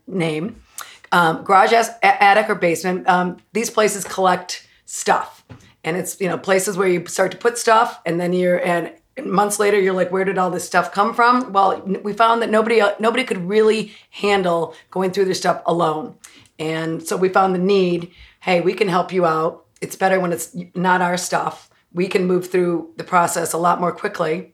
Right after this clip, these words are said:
because it's not our stuff," and we help people move through that process and get rid of their stuff.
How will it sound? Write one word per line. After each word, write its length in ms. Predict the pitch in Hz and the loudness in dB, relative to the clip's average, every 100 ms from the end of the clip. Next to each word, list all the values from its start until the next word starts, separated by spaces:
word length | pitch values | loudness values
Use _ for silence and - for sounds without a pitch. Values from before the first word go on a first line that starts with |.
| _ | _
because 300 | 165 - 165 | -8 -6 -8
it's 140 | 175 | -4
not 160 | 190 175 | -4 -2
our 80 | 170 | -4
stuff," 300 | - 190 208 | 0 0 0
and 80 | |
we 100 | 196 | -2
help 200 | 180 190 | 2 0
people 300 | 185 196 214 | 0 -4 -4
move 180 | 208 254 | 0 -2
through 100 | 247 | -2
that 160 | 190 143 | -4 -4
process 360 | 139 - - 151 | -4 -6 -8 -12
and 80 | |
get 160 | 156 - | -10 -8
rid 120 | 147 | -8
of 80 | - | -8
their 80 | - | -10
stuff. 260 | - - | -12 -14